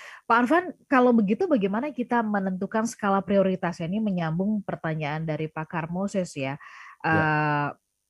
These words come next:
Speaker 1: untuk kita tahu mana yang itu memang sangat, sangat penting, sangat berpengaruh kepada kehidupan kita. Karena mungkin gini, saya tadi ketika Bapak menjelaskan itu tuh saya ngebayangin, ini kalau gitu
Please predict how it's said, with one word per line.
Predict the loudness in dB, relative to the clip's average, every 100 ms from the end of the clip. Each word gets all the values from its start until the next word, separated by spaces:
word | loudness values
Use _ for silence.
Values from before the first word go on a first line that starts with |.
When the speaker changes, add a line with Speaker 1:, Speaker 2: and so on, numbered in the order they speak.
| _
Speaker 1:
untuk | -2 -2 0
kita | 0 0
tahu | 0 2 4 4 0
mana | -2 -2 0 0
yang | 2 0 -2 -6
itu | -8 -6 -4
memang | -2 -2 -2 -4
sangat, | -4 -6 -6 -4 -4 -4
sangat | -10 -10 -8 -8
penting, | -6 -6 -2 0 2 0
sangat | -2 -4 -4 -6
berpengaruh | -8 -6 -4 0 -2 -4
kepada | -6 -6 -6
kehidupan | -6 -6 -6 -6
kita. | -6 -6
Karena | -4 0 0
mungkin | 0 -2 -2
gini, | -4 -4
saya | -2 0
tadi | 2 2 0 -8 -20 -18 -8
ketika | -4 0 2
Bapak | 2 0
menjelaskan | -2 0 0 0 -6 -6
itu | -6
tuh | -4
saya | -2 -2
ngebayangin, | 0 0 0 0 -2
ini | -2
kalau | -2 -2
gitu | -2 -4 -6